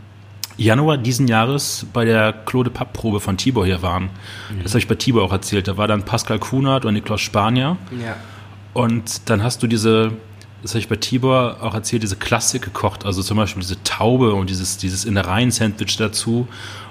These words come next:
Speaker 1: oder die Apfelküchler mit diesen gedrehten Apfelrosetten da drin. Ähm, die waren, glaub ich, auch gerade dann, also wir waren ja mit Pascal Kunert auch im Mai letzten Jahres nochmal hier essen mittags.
Speaker 2: Mhm.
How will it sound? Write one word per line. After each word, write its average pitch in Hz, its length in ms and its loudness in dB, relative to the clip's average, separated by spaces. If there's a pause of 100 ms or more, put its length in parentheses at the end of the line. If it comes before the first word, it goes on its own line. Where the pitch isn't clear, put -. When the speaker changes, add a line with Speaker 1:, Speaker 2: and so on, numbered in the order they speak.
Speaker 1:
oder 95 340 0
die 101 140 0
Apfelküchler 110 720 0
mit 98 80 2
diesen 95 160 0
gedrehten 101 500 0
Apfelrosetten 95 1040 0
da 92 100 0
drin. 101 300 0 (640)
Ähm, 95 420 0 (520)
die 101 220 -2
waren, 110 160 4
glaub 113 180 2
ich, - 100 -4
auch 113 320 0
gerade 110 520 0
dann, 110 260 0
also 107 240 0 (160)
wir 110 100 0
waren 110 140 4
ja 117 40 2
mit 113 100 -2
Pascal - 240 -4
Kunert 131 260 0
auch - 100 -2
im 98 80 4
Mai 98 200 4
letzten 123 320 -2
Jahres 127 280 0
nochmal 131 220 0
hier 123 160 0
essen 131 220 -2
mittags. - 500 -4
Speaker 2:
Mhm. 101 280 -4